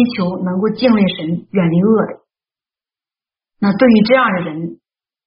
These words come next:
神就不再忍耐，也不再付任何代价，也不再施怜悯，也不再做任何的工作在这样的人身上，这样的人信神的生涯就已经告终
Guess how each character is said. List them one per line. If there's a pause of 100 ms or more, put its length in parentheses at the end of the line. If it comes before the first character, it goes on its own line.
(180)
神
就
不
再
忍
耐， (100)
也
不
再
付
任
何
代 (140)
价， (520)
也
不
再
施
怜
悯， (720)
也
不
再 (560)
做
任
何
的
工
作
在
这
样
的
人
身
上， (380)
这
样 (140)
的
人
信
神
的
生
涯 (480)
就
已
经
告
终